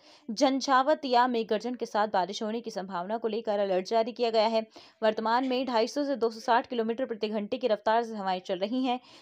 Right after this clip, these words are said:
चार से पाँच फरवरी को उत्तर प्रदेश में तीस से चालीस किलोमीटर प्रति घंटे की रफ्तार से तेज झोंकेदार हवाएं और ओलावृष्टि होने की संभावना है।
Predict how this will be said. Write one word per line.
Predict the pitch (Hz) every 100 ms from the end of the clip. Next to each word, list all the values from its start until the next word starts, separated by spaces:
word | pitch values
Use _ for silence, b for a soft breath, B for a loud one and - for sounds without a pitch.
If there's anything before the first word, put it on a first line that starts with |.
| B
चार | 285 285
से | 294
पाँच | 277 277 285
फरवरी | 254 247
को | 277
उत्तर | 233
प्रदेश | 233 214 233 247
में | 233
तीस | 226 233
से | 240
चालीस | 220 202 233 233
किलोमीटर | 240 208 220
प्रति | 233 220
घंटे | 214 202 240
की | 233
रफ्तार | 208 220 233
से | 226 226
तेज | 208 208
झोंकेदार | 220 196 190 196 208
हवाएं | 190 190 220
और | 208
ओलावृष्टि | 190 180 196 -
होने | 202 190 190
की | 220
संभावना | 180 185 170 180
है। | 220 214